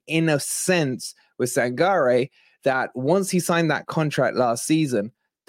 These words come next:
teams moved on and brought in other players. Like, for example, the Manchester United one, who were the heaviest of the links to him,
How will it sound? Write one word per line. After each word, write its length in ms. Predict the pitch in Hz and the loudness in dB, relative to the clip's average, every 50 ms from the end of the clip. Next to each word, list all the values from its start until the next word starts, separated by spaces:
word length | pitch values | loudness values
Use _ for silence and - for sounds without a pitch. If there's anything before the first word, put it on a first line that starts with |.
| - _ | -14 _
teams 440 | - - 175 202 214 214 202 165 160 | -2 0 2 4 4 4 2 2 2
moved 340 | 175 175 175 160 143 135 - - | 2 4 4 2 2 -2 -6 -4
on 300 | - 156 160 151 143 127 - - | -2 -2 0 0 -2 -4 -4 -6
and 300 | 120 123 127 127 123 120 120 - - | -4 -4 -2 -4 -4 -6 -10 -14 -16
brought 320 | 123 - 143 147 143 139 139 | -6 0 2 2 4 4 2
in 120 | 131 127 | 2 2
other 220 | - 123 120 120 | 0 -2 -2 -2
players. 460 | 117 - - 156 156 147 131 131 117 - | -4 -4 -2 0 2 2 2 0 0 -2
Like, 220 | 117 110 98 - | -2 -2 -2 -4
for 120 | - 165 | -4 -4
example, 680 | 170 156 170 165 156 147 143 - 151 147 139 135 131 - _ _ _ - | -2 0 0 -2 -2 -4 -2 0 2 2 2 2 0 -4 _ _ _ -6
the 80 | 117 | -2
Manchester 440 | 131 143 143 135 - 143 123 - - | -2 0 0 0 -2 -4 -2 -2 -2
United 320 | 131 139 143 143 135 127 | -2 0 0 0 -2 0
one, 180 | 127 139 135 123 | 0 0 0 0
who 100 | 127 131 | 0 0
were 60 | 123 | 2
the 180 | 117 120 117 117 | 2 2 0 0
heaviest 600 | 113 135 131 123 131 127 120 117 - - - - | 0 -2 -2 0 0 0 0 0 -2 -6 -8 -8
of 140 | - 113 120 | -8 -6 -4
the 60 | 120 | 0
links 320 | 131 156 175 185 160 - | 0 2 2 0 -2 -4
to 180 | - - 127 113 | -2 -2 -2 -2
him, 200 | 123 127 131 | -2 -4 -6